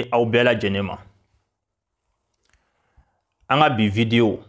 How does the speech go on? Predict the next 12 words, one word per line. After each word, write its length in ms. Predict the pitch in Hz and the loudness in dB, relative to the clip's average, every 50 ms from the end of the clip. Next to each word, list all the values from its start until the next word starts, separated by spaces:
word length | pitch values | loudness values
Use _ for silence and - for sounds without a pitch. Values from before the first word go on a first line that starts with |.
| _ _ _ _ _ _ _ _ _ _ _ _ _ _ _ _ _ _ _ _ _ _ _ _ _ _ _ - | _ _ _ _ _ _ _ _ _ _ _ _ _ _ _ _ _ _ _ _ _ _ _ _ _ _ _ -4
an 120 | 123 120 123 | 0 2 4
b'a 220 | 123 127 127 - | 4 4 2 0
adresse 800 | 113 107 107 104 113 113 110 - - - 123 110 110 107 107 107 107 - - _ _ _ _ _ _ _ _ _ _ _ _ _ _ _ _ _ _ _ _ _ _ _ _ _ _ _ _ _ _ _ _ _ | -2 -2 -2 0 0 0 0 -2 -2 -2 0 0 0 0 -2 -2 -6 -10 -20 _ _ _ _ _ _ _ _ _ _ _ _ _ _ _ _ _ _ _ _ _ _ _ _ _ _ _ _ _ _ _ _ _
Seyidi 640 | - - - - - 170 160 151 139 135 127 170 | -14 -10 -4 0 2 2 4 4 2 2 2 0
Sherif 460 | - - - 120 110 120 123 120 - - - - | -2 -2 -2 0 0 2 0 0 -4 -8 -12 -10
Usman 380 | 127 120 - - 123 123 123 113 | -10 -8 -6 -4 -2 -2 0 0
Madani 320 | 104 101 104 113 113 110 | 0 0 0 0 -2 -2
Haidara 640 | 98 113 110 107 107 113 107 104 107 107 104 - - _ _ _ _ _ _ _ _ _ _ - | -2 -2 -2 0 0 2 2 4 4 2 0 -2 -8 _ _ _ _ _ _ _ _ _ _ -8
kanubagaw 560 | - 107 104 98 98 101 113 113 120 117 107 101 92 | -6 -4 -4 -2 -2 0 0 2 2 0 0 -2 -2
bɛɛ 160 | 101 110 107 107 | 0 2 2 2
lajɛlen 400 | 107 107 98 95 92 90 92 90 | 2 0 -2 -4 -8 -6 -8 -8
na. 80 | - | -10